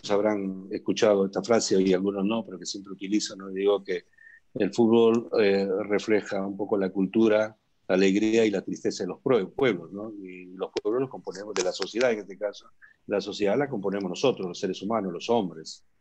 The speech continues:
No hablo solo de un género, sino en general, ¿no? Los hombres, ¿no?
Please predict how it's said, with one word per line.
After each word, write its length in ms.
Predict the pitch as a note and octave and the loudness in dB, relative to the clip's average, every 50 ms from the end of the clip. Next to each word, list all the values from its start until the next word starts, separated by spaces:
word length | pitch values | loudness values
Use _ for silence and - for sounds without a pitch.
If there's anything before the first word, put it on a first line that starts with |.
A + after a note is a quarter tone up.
| _ _ _ _ _ _ - | _ _ _ _ _ _ -2
No 200 | F#2 F#2+ G2 G#2 | 2 2 4 4
hablo 180 | G#2 G#2+ G#2 | 4 2 0
solo 260 | - - A2+ G#2 G2+ F#2 | 0 0 0 0 0 0
de 80 | G2 | -2
un 80 | F#2+ F#2+ | -2 -2
género, 340 | - A#2+ A2 G2 F2+ F2+ E2+ | 0 0 0 0 -2 -6 -10
sino 220 | - - F2 F2+ | -10 -10 -10 -10
en 80 | F2 - - | -10 -10 -10
general, 420 | - F#2+ F2+ F2+ G2+ G2 F2 D2+ E2 | -8 -6 -4 0 0 0 0 -2 -4
¿no? 220 | F2+ G2+ A2 - _ _ _ _ _ _ - | -10 -12 -14 -16 _ _ _ _ _ _ -6
Los 180 | A2 - - | -4 -2 0
hombres, 320 | A2+ G2 F2 E2+ - - _ - | 0 -2 -2 -6 -10 -14 _ -8
¿no? 240 | G2+ G2+ - - | -6 -6 -8 -10